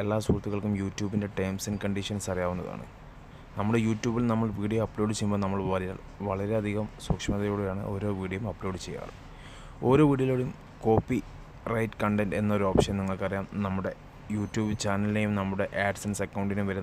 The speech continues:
നമുക്ക് ബാധിക്കുന്ന ഒരു ഘടകമാണ് കോപ്പി റൈറ്റ് കണ്ടന്റ്. അതായത് നമ്മൾ upload ചെയ്യുന്ന വീഡിയോയുടെ, ഏതൊരു വീഡിയോയുടെ കണ്ടന്റ്, എന്തെങ്കിലും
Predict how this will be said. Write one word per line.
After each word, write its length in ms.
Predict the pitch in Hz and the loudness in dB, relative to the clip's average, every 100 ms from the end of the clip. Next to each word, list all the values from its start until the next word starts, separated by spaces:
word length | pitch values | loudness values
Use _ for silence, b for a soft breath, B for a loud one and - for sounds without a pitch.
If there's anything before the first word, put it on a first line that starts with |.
| 92 | -2
നമുക്ക് 260 | 92 - - - 101 98 | -4 -6 -14 -12 -4 0
ബാധിക്കുന്ന 460 | 95 92 101 107 104 - 113 | 0 -2 -4 -2 -4 -4 -2
ഒരു 160 | 120 - - - - - | 0 -2 -6 -18 -8 0
ഘടകമാണ് 500 | 107 104 101 101 139 - | 2 2 2 0 -2 0
കോപ്പി 260 | 107 - 110 | -2 2 0
റൈറ്റ് 160 | 104 - | 0 -2
കണ്ടന്റ്. 320 | 98 85 - - B B B B B B B - - - - | -4 -4 -8 -16 B B B B B B B -18 -18 -12 0
അതായത് 280 | 120 123 - - 104 120 | 4 4 2 -6 -2 4
നമ്മൾ 220 | 117 123 131 - | 6 4 4 0
upload 320 | 110 131 127 120 | 0 2 2 4
ചെയ്യുന്ന 280 | 120 117 117 107 | 4 4 2 2
വീഡിയോയുടെ, 480 | 104 107 107 107 110 - - - - - - - - - 117 | 2 4 4 4 0 -4 -18 -18 -18 -18 -18 -18 -18 -6 2
ഏതൊരു 280 | 113 123 123 | 4 6 4
വീഡിയോയുടെ 300 | 113 110 110 104 104 | 4 4 2 2 2
കണ്ടന്റ്, 320 | 101 101 101 | 2 2 2
എന്തെങ്കിലും 360 | 101 113 117 | 2 4 2